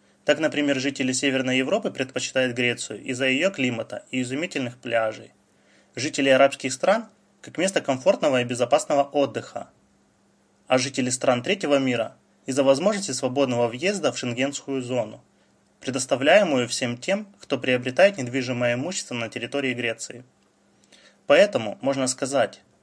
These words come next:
что покупателями недвижимости в Греции являются представители самых различных стран. Следующий вопрос. Опишите динамику спроса на рынке недвижимости в Греции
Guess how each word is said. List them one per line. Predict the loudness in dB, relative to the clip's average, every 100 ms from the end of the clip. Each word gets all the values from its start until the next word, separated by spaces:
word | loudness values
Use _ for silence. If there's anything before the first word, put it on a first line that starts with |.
| _ -18
что | -10 -8
покупателями | -6 4 4 4 0 0
недвижимости | 0 -2 -2 -4 -6
в | -8
Греции | -6 -6 -6 -6
являются | -4 0 0 -2
представители | -8 -8 -4 -4 -4 -6
самых | -2 0 -2 -4
различных | -6 -6 -10 -10 -12
стран. | -12 -12 -12 -18 _ _ -2 4 4 2 -4 -10 -20 -20 _ _ _ _ _ _ _ _ _
Следующий | -6 -4 -4 -6
вопрос. | -8 -10 -12 -14 -18 _ _ _ _ -6
Опишите | -2 -2 0 0
динамику | 0 0 0 -4
спроса | -10 -4 -4 -2
на | -2
рынке | -2 -4
недвижимости | -6 -6 -6 -4 -4 -4
в | -4
Греции | -2 -4 -6 -12